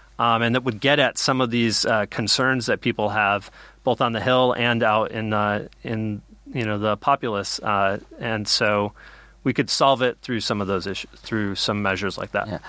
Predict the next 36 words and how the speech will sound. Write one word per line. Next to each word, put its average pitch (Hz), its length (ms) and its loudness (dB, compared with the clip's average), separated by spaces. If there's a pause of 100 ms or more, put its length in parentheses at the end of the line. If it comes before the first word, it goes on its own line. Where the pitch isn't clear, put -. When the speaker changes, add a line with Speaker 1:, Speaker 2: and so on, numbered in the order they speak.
(120)
Speaker 2:
Um, 110 380 0
as 123 180 0
we're 123 60 4
recording 165 440 2
this, 101 320 2
uh, 82 460 2 (160)
it - 60 -12
was 92 100 -10
probably, 90 640 0 (220)
you 85 60 -10
know, 73 80 -4
by 76 160 2
our 101 140 6
time, 80 300 -4
uh, 69 100 -4
I 76 240 -2
think 87 140 0
about 73 300 0
a 76 40 -4
day 101 200 2
or 104 80 0
two 90 200 -2
ago, 76 360 2 (600)
you 107 80 -2
know, 90 140 4
there 87 140 2
was 82 120 2
a 87 60 0
report 139 460 2
looking 110 340 -2
at, 92 260 0 (120)
uh, 80 320 2 (100)
how - 160 -2
Facebook 104 640 0 (220)
moderates 85 520 0
content. - 720 -4